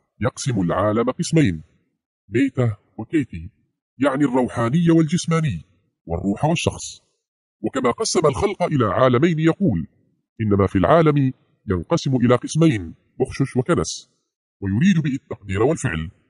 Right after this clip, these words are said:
وكل واحد مقدر على الثاني، ثم يتكلم في موارد التكليف،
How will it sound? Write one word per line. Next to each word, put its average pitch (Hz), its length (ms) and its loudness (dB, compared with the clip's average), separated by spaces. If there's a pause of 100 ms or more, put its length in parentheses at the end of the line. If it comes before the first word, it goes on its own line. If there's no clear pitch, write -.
(360)
وكل 240 300 4 (120)
واحد 160 300 4
مقدر 127 580 -2 (160)
على 160 100 0
الثاني، 90 500 -4 (540)
ثم 104 140 -4
يتكلم 156 560 -2
في 127 140 -6
موارد 101 360 0
التكليف، 90 640 -6